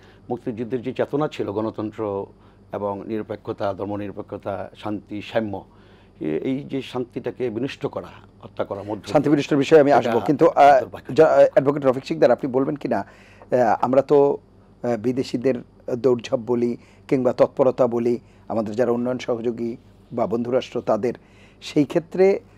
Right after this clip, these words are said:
Speaker 2: তাদের ক্ষেত্র থেকেও কিন্তু, মানে, তাদের পক্ষ থেকেও কিন্তু সরকারের নির্বাচন সুষ্ঠু করার ব্যাপারে আশাবাদ ব্যক্ত করা হয়েছে, যেটি সরকারও বলছেন। কিন্তু কোন প্রক্রিয়ায় হবে সেই বিষয়টি আপনারা যেভাবে নির্বাচনকালীন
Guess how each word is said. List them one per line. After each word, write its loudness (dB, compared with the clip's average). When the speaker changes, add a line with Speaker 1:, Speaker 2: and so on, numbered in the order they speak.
Speaker 2:
তাদের 2
ক্ষেত্র -8
থেকেও 0
কিন্তু, -6
মানে, 0
তাদের 0
পক্ষ -2
থেকেও -6
কিন্তু -4
সরকারের 2
নির্বাচন 2
সুষ্ঠু -10
করার 0
ব্যাপারে 0
আশাবাদ 2
ব্যক্ত 2
করা 4
হয়েছে, -2
যেটি -4
সরকারও 2
বলছেন। -2
কিন্তু 2
কোন 0
প্রক্রিয়ায় 4
হবে 2
সেই 6
বিষয়টি 2
আপনারা 4
যেভাবে 2
নির্বাচনকালীন 0